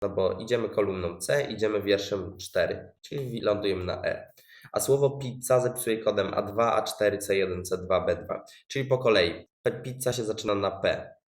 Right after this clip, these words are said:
P. P to jest A dwa, tak jak napisali. A dwa to jest P. Dalej.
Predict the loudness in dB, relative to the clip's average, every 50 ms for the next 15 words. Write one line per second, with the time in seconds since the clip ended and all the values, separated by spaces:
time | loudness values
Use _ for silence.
0 | _ _ _ 0 0 0 0 -4 -10 -16 _ _ _ _ _ _ _ _ _ _
1 | _ _ _ _ _ _ _ 4 6 6 6 6 4 4 4 4 2 2 _ -8
2 | -10 -10 -6 0 2 4 4 4 2 0 -4 -10 -14 -20 _ _ -10 -8 -6 -2
3 | 0 0 2 0 -2 -6 -10 -14 -20 -20 _ _ 0 2 2 2 2 0 0 -2
4 | -4 -6 -6 -6 -6 -6 -8 -12 -18 _ _ -2 -2 -2 -2 -4 0 2 4 4
5 | 4 2 0 -6 -10 -14 _ _ -4 -2 -2 -2 -4 -8 -12 -10 -6 -4 -4 -4
6 | -6 -8 -16 -20 -20 -20 _ _ -10 -2 2 4 4 4 2 0 -2 -6